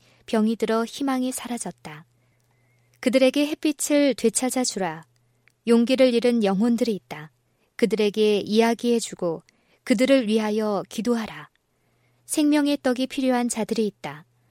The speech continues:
어떤 유향도 효력이 없고 어떤 약품으로도 고칠 수 없는 병든 영혼이 있다.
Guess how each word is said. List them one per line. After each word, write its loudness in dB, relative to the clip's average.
어떤 -2
유향도 0
효력이 -2
없고 -6
어떤 0
약품으로도 -2
고칠 -2
수 -6
없는 0
병든 0
영혼이 0
있다. -12